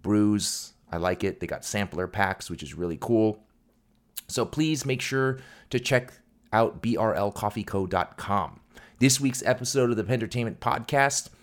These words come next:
we just recorded it, and you might notice that my, my brain isn't completely functional because my schedule switched all of a sudden. So where it is that I would usually be at work at six P M in the evening,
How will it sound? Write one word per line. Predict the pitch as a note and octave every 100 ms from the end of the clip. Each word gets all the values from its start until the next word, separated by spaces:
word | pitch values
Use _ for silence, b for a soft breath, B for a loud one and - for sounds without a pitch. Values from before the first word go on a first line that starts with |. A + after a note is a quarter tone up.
| b b b b b - - -
we | - C#3+
just | E3+ C3+
recorded | - B2+ G#2 E2+
it, | F2+ - _ _ _ -
and | G#2+ G2+ G2 G2+ - - _ _ _ _ _ -
you | A#2+
might | C3 C3 A#2
notice | B2 A#2 A#2+ -
that | A#2 G#2 -
my, | G#2 G2+ G2+ F#2 E2 _ _ _ _ _ - -
my | F#2 F#2 F2+ E2 D#2+ -
brain | G#2 A2 A2
isn't | G2+ F#2+ G#2
completely | F#2 F2 G#2+ G2+
functional | G#2 G#2+ - A2 G#2+
because | F#2+ F2+ F#2+ F2 - B B
my | A2+ F3+
schedule | F#3 - C#3+ B2+ A2+ F#2+
switched | - - - - A#2 - - - - _
all | - F#2+ F#2+
of |
a | F2
sudden. | - G2+ E2+ D#2
So | - F#2
where | F#2 G#2+ A2
it | G#2
is | G#2+ G2
that | G2
I | F#2
would | F2+ D#2
usually | G2 G2 G2 F#2
be | E2+ - G#2
at | F2
work | G2+ F#2+
at | - -
six | - - A2 -
P | - A2
M | G2+
in | F#2+
the | F2+ G2+
evening, | A#2+ B2+ C3